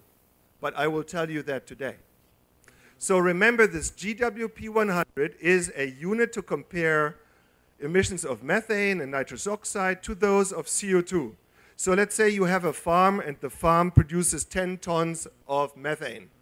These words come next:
Then all you need to do is multiply ten tons from your farm times this factor, twenty-eight,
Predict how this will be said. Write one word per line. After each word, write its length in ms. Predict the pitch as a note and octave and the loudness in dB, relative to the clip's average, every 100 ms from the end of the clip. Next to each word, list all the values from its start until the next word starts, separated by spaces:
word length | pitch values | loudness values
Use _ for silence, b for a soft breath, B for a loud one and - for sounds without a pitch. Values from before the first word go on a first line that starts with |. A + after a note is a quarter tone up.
| b b b b | b b b b
Then 140 | C3 - | -10 -10
all 260 | - E3+ | 0 0
you 120 | G3 G3+ | 2 -2
need 180 | G#3+ | -4
to 100 | G3+ | -6
do 260 | F3 F#3+ F#3 | -8 0 2
is 300 | D#3+ D3 - | 2 -2 -8
multiply 760 | B2 D3+ G#3 A#3+ G#3+ F#3+ D#3 | -6 -2 -2 -2 -8 -2 -2
ten 380 | C3+ - F3+ F3 | -2 -4 -2 -2
tons 320 | F3 F3 F3 | -4 -8 -8
from 200 | - D#3+ | -8 -8
your 140 | C#3+ B2 | -6 -8
farm 460 | - E3+ F3+ A#3 - b b b _ | -4 0 0 -2 -12 b b b _
times 400 | - F#3+ A3 A3 | 2 2 2 -2
this 260 | F#3 G#3 - | 0 0 0
factor, 640 | - G3 - C#3+ D3+ A#3 _ _ _ _ _ _ | -4 -4 -4 -6 -6 -6 _ _ _ _ _ _
twenty-eight, 560 | _ E3 F3+ F3 C#3 D#3+ | _ -10 -8 -8 -8 -12